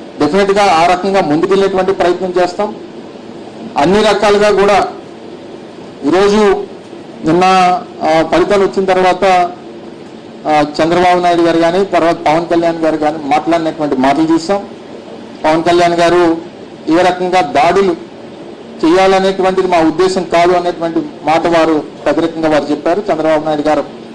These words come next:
ఆ మాట చెప్పినట్టుగా నేనైతే చూడలేదు, కానీ, కానీ గడిచినటువంటి నలభై ఎనిమిది గంటలుగా రాష్ట్ర వ్యాప్తంగా అనేక ప్రాంతాల్లో జరుగుతున్నటువంటి దాడుల్ని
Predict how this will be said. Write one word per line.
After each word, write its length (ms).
ఆ 20
మాట 360
చెప్పినట్టుగా 360
నేనైతే 440
చూడలేదు, 260
కానీ, 240
కానీ 140
గడిచినటువంటి 680
నలభై 360
ఎనిమిది 260
గంటలుగా 500
రాష్ట్ర 360
వ్యాప్తంగా 560
అనేక 440
ప్రాంతాల్లో 720
జరుగుతున్నటువంటి 800
దాడుల్ని 560